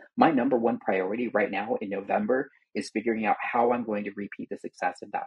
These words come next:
February. Should I dig in harder? Did something happen where I was, you know, it was a spillover from holiday season? What else is it that really impacted my business and made those things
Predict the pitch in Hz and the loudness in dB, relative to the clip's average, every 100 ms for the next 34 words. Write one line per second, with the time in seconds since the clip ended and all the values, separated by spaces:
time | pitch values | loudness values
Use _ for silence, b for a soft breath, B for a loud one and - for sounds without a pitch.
0 | - - - - - _ _ _ _ _ | -6 -8 -8 -10 -12 _ _ _ _ _
1 | _ _ - - - 110 101 101 - 95 | _ _ -20 -8 2 4 4 4 2 0
2 | 98 98 - 117 107 107 - 123 107 98 | -6 -6 -4 -2 0 0 2 4 4 -2
3 | - b b _ 113 104 101 101 - 101 | -8 b b _ 2 4 4 2 -2 -2
4 | 104 101 - 110 113 107 104 104 101 107 | -2 -2 4 4 2 -4 -4 -6 -8 -4
5 | 104 98 98 95 - 101 95 92 - - | 2 2 2 -2 -8 -6 -6 -6 -6 -4
6 | 101 98 - 113 - 139 117 110 104 127 | -2 -2 -4 -4 0 4 4 2 0 -4
7 | 123 165 143 113 104 110 104 101 98 - | 0 2 2 -2 -8 -8 -8 -8 -10 -12
8 | B B B 110 117 120 - 127 127 - | B B B 4 4 4 4 6 6 2
9 | - 113 110 101 101 101 104 104 104 101 | -8 -10 -8 -10 -8 -8 -6 -6 -6 -8
10 | 98 - - 95 95 95 95 - 95 95 | -10 -10 -12 -10 -10 -12 -14 -12 -10 -8
11 | 101 98 98 - 101 | -6 -6 -8 -8 -10